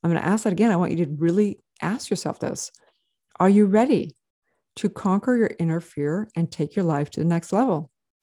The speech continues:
Or do you want to just stay where you're at? Do you want to stay comfortable?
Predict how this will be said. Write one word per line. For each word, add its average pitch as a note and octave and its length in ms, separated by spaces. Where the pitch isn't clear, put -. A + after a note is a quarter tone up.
Or F#3+ 400
do D#3+ 80
you E3 60
want F3+ 180
to F3+ 60
just F3+ 120
stay E3+ 400
where F3 160
you're G3 180
at? C4 220
Do - 80
you D#3+ 60
want E3+ 100
to E3+ 100
stay F3+ 140
comfortable? F#3+ 600